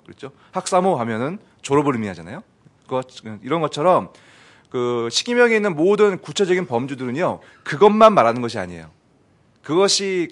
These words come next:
가리키고 있는 전체 범주를 다 포함하는 것으로서 우리가 이해됩니다. 그러면 오늘 살인하지 말라라고 돼 있죠. 그러면 정말 사람만 죽이지만 않으면 이 육 계명이 순종되어지는 겁니까? 육 계명 지키는 것입니까?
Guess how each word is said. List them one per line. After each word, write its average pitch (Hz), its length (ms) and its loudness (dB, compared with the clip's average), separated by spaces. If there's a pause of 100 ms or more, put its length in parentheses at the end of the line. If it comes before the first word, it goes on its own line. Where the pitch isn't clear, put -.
가리키고 165 640 -2
있는 160 400 -2 (240)
전체 196 440 -4
범주를 147 420 -4
다 107 340 -6
포함하는 175 420 0
것으로서 120 500 -8
우리가 117 240 -8
이해됩니다. 98 640 -8 (360)
그러면 156 500 4
오늘 143 480 0 (420)
살인하지 233 480 -2
말라라고 143 440 2
돼 98 80 -2
있죠. 147 320 -10 (220)
그러면 156 500 0 (400)
정말 156 220 -6
사람만 233 500 2 (100)
죽이지만 196 640 2
않으면 170 480 0 (580)
이 151 160 -10
육 143 80 -6
계명이 175 400 -2
순종되어지는 175 1040 -4
겁니까? 113 400 -8 (400)
육 127 80 -18
계명 156 200 -2
지키는 139 300 -10
것입니까? 113 500 -10